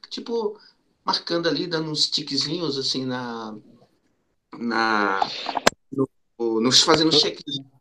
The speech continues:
Speaker 1: né?
Speaker 2: <laughs> Checklist.
Speaker 1: É, <laughs> é, checklist, cara, porque, olha, a pessoa, a pessoa que, que eu quero casar tem que ser rica,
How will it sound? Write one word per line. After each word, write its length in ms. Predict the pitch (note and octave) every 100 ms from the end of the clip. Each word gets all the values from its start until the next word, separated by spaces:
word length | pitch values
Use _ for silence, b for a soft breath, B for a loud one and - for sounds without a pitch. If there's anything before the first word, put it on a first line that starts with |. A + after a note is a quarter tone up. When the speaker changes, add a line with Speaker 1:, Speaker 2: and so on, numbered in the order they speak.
| -
Speaker 1:
né? 260 | A#2+ C3 B2
Speaker 2:
<laughs> 80 | F3+
Checklist. 560 | - C3 B2+ B2+ A#2+ F3+ - - -
Speaker 1:
É, 1400 | - C#3 - D#3 D3 D3 - D#3 D#3+ D3 E3 - - -
<laughs> 0 |
é, 60 |
checklist, 560 | - - B3 C#4 B3+ F3+
cara, 220 | E3 C3
porque, 260 | B2 D3+ F3+
olha, 300 | E3+ C3+ A2
a 40 |
pessoa, 520 | - D3 - F#3+ F3 - B B B
a 80 | D#3
pessoa 520 | E3 - G3+ G#3 G#3
que, 380 | - F#3 D#3+ C#3+
que 80 | -
eu 80 | -
quero 240 | E3+ E3
casar 420 | E3 D3+ D3+ E3
tem 140 | E3 E3+
que 80 | -
ser 340 | E3+ F3 - -
rica, 440 | D#3 - A2 G2+